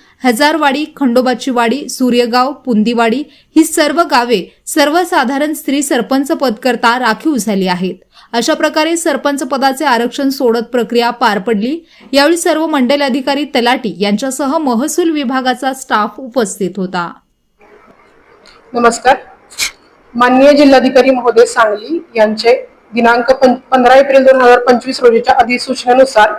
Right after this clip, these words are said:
Speaker 2: दोन हजार पंचवीस ते दोन हजार तीस या कालावधीकरिता आज दिनांक तेवीस एप्रिल दोन हजार पंचवीस रोजी सकाळी अकरा वाजता सरपंच पदासाठी आरक्षण सोडत जाहीर करण्यात आली.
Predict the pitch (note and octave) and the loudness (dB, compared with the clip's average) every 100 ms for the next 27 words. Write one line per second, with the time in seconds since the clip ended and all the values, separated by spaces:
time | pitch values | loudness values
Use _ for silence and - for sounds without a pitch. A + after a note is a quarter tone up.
0 | - _ _ _ _ _ _ _ _ _ | -12 _ _ _ _ _ _ _ _ _
1 | _ - A3+ C#4 D4+ D4 C#4+ C#4+ C#4+ B3+ | _ -18 0 2 4 4 4 6 4 4
2 | C4+ C4+ C4+ C4 C4 B3+ - C4 A#3 - | 4 4 2 2 4 0 0 -2 -2 -6
3 | - _ - A3+ B3 C4 B3+ B3+ A#3+ A3 | -14 _ -6 2 4 4 2 2 2 2
4 | E4 A#3 A3 - G#3+ - _ _ _ _ | 2 4 2 2 -4 -4 _ _ _ _
5 | _ _ _ _ A#3+ B3+ A#3+ B3+ A#3 A#3 | _ _ _ _ 0 2 4 4 4 4
6 | C4+ - - B3 B3 D4 - - - - | 2 0 2 4 4 2 0 0 0 0
7 | A3+ B3 D#4+ G#3+ A#3+ A#3+ A#3 B3 A#3 A#3+ | 0 0 -2 0 0 2 0 0 -4 -6
8 | B3+ G#3+ A3+ A#3 A3+ A3+ G#3+ A3 G#3+ G#3+ | 0 0 0 -6 0 2 2 2 2 2
9 | - A3 E4+ _ _ - B3+ - C#4 C#4 | 0 -2 -2 _ _ -2 0 4 4 4
10 | C#4+ C#4 B3 A#3+ A#3 C4 - B3+ A#3 A#3 | 2 2 2 0 -4 -6 -2 0 2 0
11 | C4+ C4+ B3+ G#3+ - _ _ _ - A3 | -4 2 2 2 -4 _ _ _ -6 2
12 | A#3+ C4 C4 A#3 A3 G#3 G#3 | 4 4 4 2 4 2 0